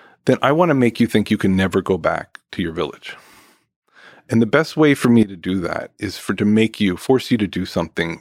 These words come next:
really, really, really, really horrible that you could, you almost incredibly believe you could never really go back. And it might be, like, killing a loved one. And so, and just having, hearing people tell you that story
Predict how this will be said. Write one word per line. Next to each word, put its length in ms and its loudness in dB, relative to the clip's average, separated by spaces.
really, 360 0
really, 360 -2
really, 580 -4
really 500 0
horrible 540 -4
that 140 -6
you 160 -4
could, 360 -4
you 100 2
almost 380 0
incredibly 440 0
believe 300 -2
you 80 -6
could 120 -2
never 320 2
really 260 -2
go 140 -2
back. 360 -6
And 100 2
it 60 2
might 240 2
be, 180 2
like, 280 -4
killing 480 -2
a 80 -8
loved 240 -2
one. 300 0
And 180 -2
so, 340 2
and 80 2
just 160 2
having, 440 0
hearing 280 4
people 520 0
tell 260 0
you 180 2
that 180 -2
story 540 -6